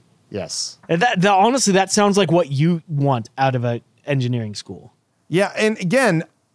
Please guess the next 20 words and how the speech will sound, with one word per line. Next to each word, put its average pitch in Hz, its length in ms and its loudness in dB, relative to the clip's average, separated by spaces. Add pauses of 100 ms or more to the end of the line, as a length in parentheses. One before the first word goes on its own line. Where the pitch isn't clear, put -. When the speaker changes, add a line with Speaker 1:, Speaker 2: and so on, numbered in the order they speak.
(180)
Speaker 1:
it 196 120 0
doesn't 269 240 0
have 254 120 -2
to 247 60 -12
be 240 120 0
a 180 40 0
radically 196 480 0
different 170 320 -2
change. 190 280 -2
It, 147 200 -14
there's 170 200 0
just 190 200 -4
slight 185 360 -2
tweaks - 500 -6
we 127 240 -8
have, 120 220 -2 (520)
has 127 280 -8
to - 40 -20
be 117 80 -8
done. 135 320 -6